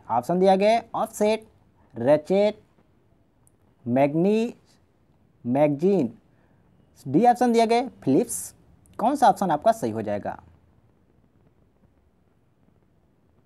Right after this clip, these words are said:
तो ऑप्शन नंबर आपका डी करेक्ट हो जाएगा। किसका प्रयोग करते हैं? फिलिप्स का।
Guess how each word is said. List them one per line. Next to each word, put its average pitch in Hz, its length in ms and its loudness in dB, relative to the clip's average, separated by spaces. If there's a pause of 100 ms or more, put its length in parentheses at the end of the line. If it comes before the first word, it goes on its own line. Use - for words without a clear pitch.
(640)
तो 214 200 -2
ऑप्शन 147 320 2
नंबर 131 380 2 (300)
आपका 123 520 -2 (680)
डी 175 380 0
करेक्ट 113 420 -4
हो 107 60 -10
जाएगा। 92 380 -12 (720)
किसका - 200 0
प्रयोग 226 260 -2
करते 247 260 -2
हैं? 440 140 -6 (400)
फिलिप्स 135 360 -6
का। - 220 -12